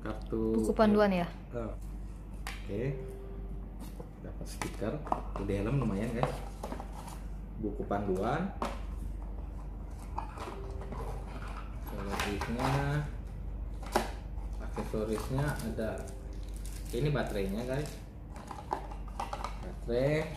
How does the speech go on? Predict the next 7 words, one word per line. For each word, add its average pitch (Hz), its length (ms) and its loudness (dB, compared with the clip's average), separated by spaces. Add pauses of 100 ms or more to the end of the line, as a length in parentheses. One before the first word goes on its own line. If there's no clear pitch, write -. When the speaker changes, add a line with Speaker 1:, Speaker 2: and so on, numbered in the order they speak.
(2250)
Speaker 1:
Oke, - 160 0
ini 139 180 8
untuk, - 300 2
eh, 107 420 6
apa, - 220 0 (100)
dudukan 110 380 2
GoPro-nya. 104 560 4